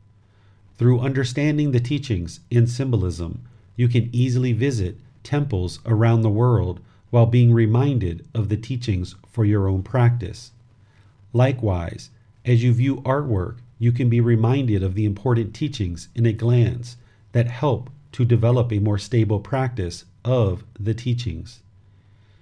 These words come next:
These are powerful reminders of the teachings, the practice, the results, and that we are all on the path to enlightenment.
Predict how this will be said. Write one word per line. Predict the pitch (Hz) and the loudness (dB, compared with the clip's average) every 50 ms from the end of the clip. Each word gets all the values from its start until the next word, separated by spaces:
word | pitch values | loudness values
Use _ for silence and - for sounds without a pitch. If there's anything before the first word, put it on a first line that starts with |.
| _ - | _ -4
These | 117 139 151 147 | 0 0 2 2
are | 143 127 | 2 0
powerful | 123 - - 123 123 123 127 120 120 135 120 | -2 -2 0 2 2 4 2 2 0 0 2
reminders | 117 120 110 110 117 127 139 131 107 95 87 87 85 - - - | 4 4 4 4 2 2 0 0 -2 -2 -4 -4 -6 -10 -8 -4
of | 117 110 95 98 | -2 -2 -2 0
the | 113 107 | -2 -4
teachings, | - 135 135 123 - - 95 85 85 85 - - - - _ _ - - | -2 -4 -6 -6 -4 -6 -6 -6 -6 -10 -14 -18 -20 -20 _ _ -10 -4
the | 117 120 | -4 -4
practice, | 120 - - 127 123 123 120 120 107 87 - - - - - - _ - | -2 -2 0 0 2 2 0 -2 -4 -6 -8 -8 -14 -16 -20 -18 _ -2
the | 113 110 | 0 0
results, | 107 107 107 104 98 123 117 110 95 - - - - - - _ _ _ _ _ _ - | 2 2 2 2 4 4 4 2 2 0 -6 -12 -18 -20 -20 _ _ _ _ _ _ -6
and | 127 151 151 139 113 92 85 85 82 82 - - _ _ _ - | -2 0 0 2 2 0 0 -4 -6 -10 -14 -20 _ _ _ -2
that | 120 117 113 | 0 2 2
we | 113 120 113 | 4 2 2
are | 110 107 - | 2 2 2
all | 113 113 113 113 107 - | 2 2 2 0 0 0
on | 120 131 131 123 110 92 87 85 85 85 - - - _ _ _ _ - | 0 2 2 2 2 0 0 -4 -6 -10 -12 -16 -20 _ _ _ _ -6
the | - 107 | -6 -6
path | - - - 123 120 117 104 92 87 92 - - - - - | -6 -4 -2 2 4 4 4 2 0 -4 -8 -12 -18 -20 -12
to | - - 120 110 | -6 -2 0 0
enlightenment. | 113 107 107 107 107 98 95 85 85 85 - | 2 0 0 0 0 -2 -2 -4 -6 -10 -12